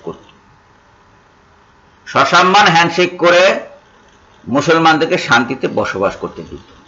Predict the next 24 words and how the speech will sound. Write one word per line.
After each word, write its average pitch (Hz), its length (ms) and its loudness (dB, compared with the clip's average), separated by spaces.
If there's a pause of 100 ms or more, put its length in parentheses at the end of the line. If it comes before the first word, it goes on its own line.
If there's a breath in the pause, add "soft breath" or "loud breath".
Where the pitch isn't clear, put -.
(880)
মুসলমানরা 180 800 2
এই 175 240 2
জিনিসটা 160 380 0
যেদিন 139 340 -2
ভুলে 123 260 0
গেছে, - 260 -2
সেদিন 104 400 -6
থেকেই 92 280 -4
তাদের 98 320 -4 (1400)
অধপতন 151 540 0
শুরু 113 260 -4
হয়েছে 131 260 0
এবং 120 180 -2
তাদের 101 320 -4
উপর 92 300 -4
অত্যাচার 117 520 -4
নেমে 80 300 -16
এসেছে। - 340 -20 (1900)
আল্লাহর 196 520 4
অনুসারীরা 180 720 0 (640)
কখনো 156 440 0
যুদ্ধ 120 280 -4
না 117 200 2
করে 101 260 -4